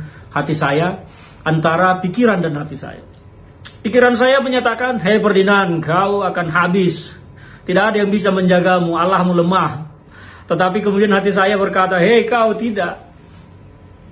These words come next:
Allahku kuat. Jadi jangan samakan Allahku dengan Allahmu. Aku kuat. Ada yang akan menjagaku selalu." Kira-kira seperti itu dialog imajiner antara pikiran dan hati saya.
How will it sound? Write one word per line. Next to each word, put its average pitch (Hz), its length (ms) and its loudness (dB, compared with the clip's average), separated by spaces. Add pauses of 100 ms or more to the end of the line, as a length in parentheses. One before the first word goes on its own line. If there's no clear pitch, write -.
(180)
Allahku 185 440 0
kuat. - 400 -8 (640)
Jadi 202 400 -2 (240)
jangan 196 320 0
samakan 190 480 0
Allahku 185 240 -2
dengan 165 240 -2
Allahmu. 160 480 -6
Aku 160 400 -10
kuat. 202 460 -2
Ada 196 200 -2
yang 185 200 2
akan 185 140 -2 (100)
menjagaku 160 440 2
selalu." 139 400 -8
Kira-kira 240 400 2
seperti 196 480 -2
itu 202 80 0
dialog 170 320 2
imajiner 147 560 0
antara 139 400 -4
pikiran 156 480 -2
dan 147 120 -2
hati 147 200 -6
saya. 147 320 -4